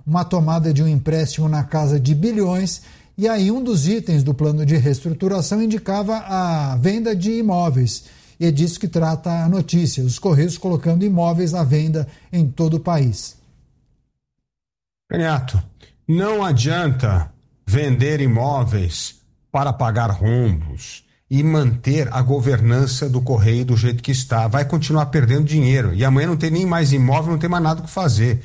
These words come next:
Speaker 2: Esse é o problema do Correio hoje. O Correio tem uma péssima gestão.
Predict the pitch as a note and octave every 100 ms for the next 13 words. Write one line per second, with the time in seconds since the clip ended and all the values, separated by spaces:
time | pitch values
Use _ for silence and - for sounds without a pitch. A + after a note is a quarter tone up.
0 | - D3 A3 - C4+ B3 C#4+ C4 B2+ F3+
1 | B3 C#3+ G2 G#2 A#2 G2+ G2+ F#2 E2+ D2
2 | B1+ - - - _ _ _ _ _ E3+
3 | E3 F3 C3+ G#3+ - C#4 F4 - _ -
4 | F#3 G3 - - D#3+ A2+ G2+ - - G2